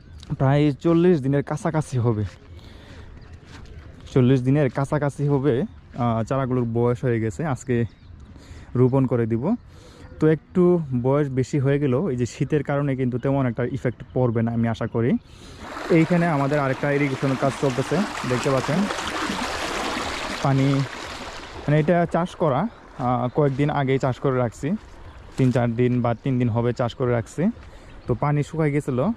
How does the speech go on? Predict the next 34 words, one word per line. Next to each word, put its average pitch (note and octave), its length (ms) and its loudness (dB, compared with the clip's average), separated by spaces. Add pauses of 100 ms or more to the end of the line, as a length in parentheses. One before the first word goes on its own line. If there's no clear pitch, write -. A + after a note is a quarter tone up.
আজকে - 280 -4
পানি B2+ 280 0
দিয়ে C#3 220 0
আবার B2 280 0 (220)
সার B2 280 -2
টার B2+ 220 -2
দিয়ে B2 160 0
তারপর B2 360 -2
চাষ A#2+ 260 -2
করে C3+ 280 -2 (400)
জমি B2+ 160 4
প্রস্তুত C#3+ 420 0
করে C#3 120 2
রাখবো। A#2+ 260 0
আগামীকাল C3+ 560 -2
ইনশাল্লাহ A#2+ 460 -2 (200)
এই C3+ 80 0
জমিটাও B2 340 2
রোপণ A#2+ 240 0
করা A2+ 180 -2
হবে। G#2+ 240 -2 (440)
এখানে D3 240 2
বেশ D3+ 180 2
কিছু C3 200 -2
জমি A#2 200 0
আছে A#2 200 -2
আমাদের। A#2+ 300 0 (1160)
তো C3+ 120 4
এই C3 80 4
যে B2+ 80 0
দেখতে C3 260 0
পাচ্ছেন C#3+ 220 -2
ইরিগেশন C3 520 0
কাজ B2 180 0